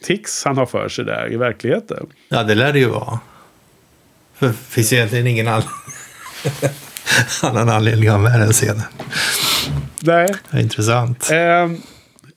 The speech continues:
Speaker 1: och, och på tal på internt och allt det här så, så har ju den här filmen en väldigt känd cameo av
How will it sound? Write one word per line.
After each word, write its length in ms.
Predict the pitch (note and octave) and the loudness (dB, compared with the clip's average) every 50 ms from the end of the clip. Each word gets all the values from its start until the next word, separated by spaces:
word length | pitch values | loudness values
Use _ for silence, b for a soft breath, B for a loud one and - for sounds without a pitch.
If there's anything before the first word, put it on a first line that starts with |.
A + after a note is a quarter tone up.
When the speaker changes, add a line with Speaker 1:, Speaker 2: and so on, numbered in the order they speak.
| B B B B B - | B B B B B -2
Speaker 1:
och, 240 | - G3 G3 - - G3+ | 0 2 2 2 2 0
och 80 | F#3+ | 2
på 80 | F#3 G3+ | 2 0
tal 260 | F#3+ - A3+ C4 C#4 A#3 | 0 2 2 2 2 2
på 160 | - B3 A3+ | 2 2 2
internt 520 | A3 G3 - - F#3 G3 A#3 C4+ C4 - | 2 0 0 0 0 2 0 -2 -2 0
och 80 | C4 G3+ | 2 2
allt 160 | E3+ D#3 - | 2 2 2
det 60 | E3+ D3 | 2 2
här 80 | C#3 C3 | 2 2
så, 460 | - - F3 E3 E3 E3 D#3+ D#3+ - - - - - C3+ | 0 2 2 4 4 4 2 2 -2 -10 -16 -14 -14 -10
så 520 | D#3+ - - F3 E3 E3 E3 D#3+ D#3+ E3 D#3+ C#3+ | -10 -4 0 2 4 6 6 4 2 -2 -6 0
har 160 | B2 F#3 F#3+ F#3+ | 2 4 4 4
ju 80 | F#3 F3+ | 4 2
den 120 | F#3+ E3+ | 2 2
här 120 | E3+ D#3+ | 0 0
filmen 360 | - - D#3 C#3+ C#3+ C#3+ C#3+ D3 | 0 0 0 0 0 0 0 0
en 60 | D3 | 2
väldigt 280 | D3+ C#3 B2 C3 B2+ | 2 2 2 0 -2
känd 460 | - - C#3+ B2+ A#2+ A#2 A#2+ A#2+ A#2+ - | 0 0 0 2 2 0 -2 -6 -6 -4
cameo 480 | - C#3+ C#3+ D3 D3+ D#3 C#3 A#2+ G#2+ | -4 -2 0 0 0 2 2 0 0
av 420 | G#2 G#2+ A#2 A2+ G#2+ G#2 G#2 G#2 | -2 -4 -4 -4 -4 -4 -6 -6